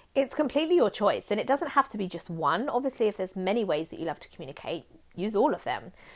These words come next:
but don't feel like you have to use all of them. If you find that your message come, comes across most potent in one or two forms of communication that you absolutely love,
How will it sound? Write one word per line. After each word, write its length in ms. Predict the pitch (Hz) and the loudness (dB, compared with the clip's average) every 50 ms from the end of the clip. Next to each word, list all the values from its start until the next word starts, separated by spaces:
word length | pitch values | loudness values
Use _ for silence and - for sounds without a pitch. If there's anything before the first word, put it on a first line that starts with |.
| - - | -4 0
but 140 | - 240 233 | 0 2 4
don't 280 | - 262 269 269 - - | 6 6 6 4 2 0
feel 120 | - 294 | 2 4
like 260 | 302 269 - - - | 4 4 4 2 -4
you 60 | 220 208 | -6 -6
have 500 | - - 226 - - 233 226 - - - | -6 -6 -8 -6 -4 -4 -6 -6 -10 -14
to 80 | - 170 | -12 -8
use 340 | 165 180 190 190 180 175 | -6 -4 -4 -4 -4 -4
all 220 | - - 160 151 123 | -2 -2 -2 0 -2
of 120 | 127 - | -4 -8
them. 220 | - 98 - - - - - - - - - - - - - - | -10 -10 -12 -12 -18 -20 -20 -20 -20 -20 -20 -20 -20 -20 -8 -4
If 260 | 220 220 233 - - | -2 -2 -2 -2 0
you 300 | 311 285 285 285 247 208 - _ _ _ _ - - - - | 0 2 2 2 0 -4 -8 _ _ _ _ -20 -20 0 6
find 380 | - 233 233 226 190 180 180 - | 6 8 8 6 4 0 -2 -4
that 140 | 190 - - | -4 -2 0
your 120 | 190 185 | 0 0
message 400 | 185 185 190 196 - 247 - - 214 - | 0 -2 -6 -6 -8 -10 -6 -6 -6 -6
come, 320 | - - 180 175 165 - _ - | -4 -6 -6 -6 -6 -12 _ -12
comes 280 | - - 208 196 190 190 | -6 -2 -2 -2 -2 -2
across 380 | 170 - - 196 180 - - - | -4 -2 -2 -2 -2 -2 -4 -2
most 260 | 180 180 185 - - | -2 -2 -2 -2 -4
potent 440 | - 180 185 190 - - - - - | 0 0 0 0 -2 -8 -14 -10 -10
in 200 | 160 165 165 180 - - - - - - - _ _ - | -8 -10 -10 -12 -16 -20 -20 -20 -20 -20 -20 _ _ -2
one 240 | 202 185 202 196 | 2 4 4 4
or 100 | 190 170 | 4 2
two 340 | 175 - - - 214 196 196 | -2 -4 -4 -4 -2 -2 -2
forms 380 | 185 - - 190 175 170 175 - | -4 -4 -4 -4 -4 -4 -6 -8
of 140 | 240 - - | -10 -10 -10
communication 680 | - - 170 160 160 - - 151 156 - - 233 240 | -12 -10 -10 -10 -10 -8 -8 -8 -8 -6 -6 -8 -6
that 140 | 247 - - | -6 -6 -6
you 120 | 190 180 - | -6 -6 -4
absolutely 540 | 170 170 185 - - - 180 - - 170 165 | -4 -4 -4 -6 -8 -8 -8 -8 -6 -8 -6
love, 380 | 156 147 143 139 156 269 285 | -4 -2 0 0 0 0 -2